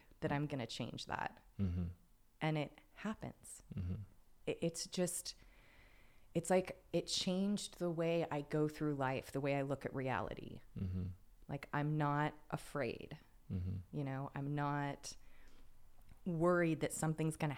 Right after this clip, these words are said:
Speaker 1: happen to me and, you know, cause me a lot of pain.
Speaker 2: Yeah.
Speaker 1: Because I know that the decisions I'm making are the causes for my future life. And the energy that I'm putting out now is actively,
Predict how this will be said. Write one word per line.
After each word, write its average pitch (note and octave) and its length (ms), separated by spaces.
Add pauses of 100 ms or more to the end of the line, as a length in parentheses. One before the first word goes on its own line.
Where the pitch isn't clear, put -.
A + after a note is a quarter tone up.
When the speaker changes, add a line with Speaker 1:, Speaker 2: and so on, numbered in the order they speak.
Speaker 1:
happen C#3+ 340
to E3 140
me E3+ 400 (680)
and, C#3 480 (380)
you D3+ 140
know, B2+ 400 (220)
cause D3+ 440
me C#3+ 120
a C3+ 60
lot C3+ 220
of - 140
pain. - 460 (200)
Speaker 2:
Yeah. F2 220 (440)
Speaker 1:
Because D3+ 280
I D3 120
know D#3+ 300
that C3+ 320 (200)
the D3+ 80
decisions D#3 500
I'm C#3+ 140
making E3 640 (280)
are C#3+ 120
the C#3+ 60
causes D3 580
for C#3+ 140
my C#3 120
future C3 340
life. C#3 540 (100)
And D3 320 (120)
the C#3+ 220
energy D#3 300
that D3+ 140
I'm D3 100
putting C#3+ 280
out C3+ 160
now C#3 520
is D3+ 140 (140)
actively, D3+ 880